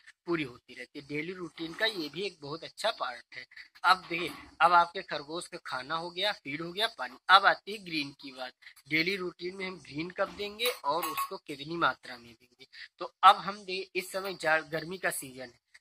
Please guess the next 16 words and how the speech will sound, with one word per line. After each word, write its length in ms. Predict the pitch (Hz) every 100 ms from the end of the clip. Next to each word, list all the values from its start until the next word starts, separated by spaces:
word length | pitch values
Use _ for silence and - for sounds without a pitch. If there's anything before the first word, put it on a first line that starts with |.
| _ 131
जो 220 | 175 147
व्यक्तिगत 540 | 147 - 160 190 208 165
बात 200 | 180 -
हम 120 | 196
कर 180 | 185 175
रहे 180 | 180 202
हैं, 140 | 226 175
कोई 140 | 175
क्या 240 | - 175
खिला 340 | 180 170 175 175
रहा 120 | 190
है 60 | 214
उसकी 280 | 170 -
बात 180 | 151 135
नहीं 140 | 127 -
करें। 160 | 131